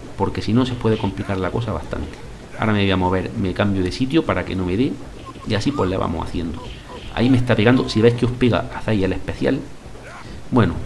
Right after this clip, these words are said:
dentro de poco quizás es posible que tenga que usar alguna granada, pero me voy a reservar todavía a ver si le puedo pegar un poco más.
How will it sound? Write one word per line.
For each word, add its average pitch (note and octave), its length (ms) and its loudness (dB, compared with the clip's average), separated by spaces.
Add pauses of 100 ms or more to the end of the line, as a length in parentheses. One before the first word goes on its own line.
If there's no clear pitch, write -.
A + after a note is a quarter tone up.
(420)
dentro B2+ 300 2
de A#2 100 6
poco A#2+ 300 2
quizás A#2 500 0
es A2+ 140 -4
posible A2 720 -2
que G2+ 120 -4
tenga G2+ 280 -2
que F#2 120 -8
usar G2+ 260 -2
alguna F#2 380 -2
granada, A2 440 0
pero F#2 180 0
me F#2 140 0
voy G#2 120 2
a G#2 40 0
reservar F#2+ 400 -2
todavía F#2+ 420 0
a - 100 0
ver F#2+ 100 0
si F#2+ 140 -6
le F#2+ 60 -4
puedo F#2 260 -2
pegar F#2 200 -2
un F#2 120 -4
poco - 260 -8
más. A2+ 140 0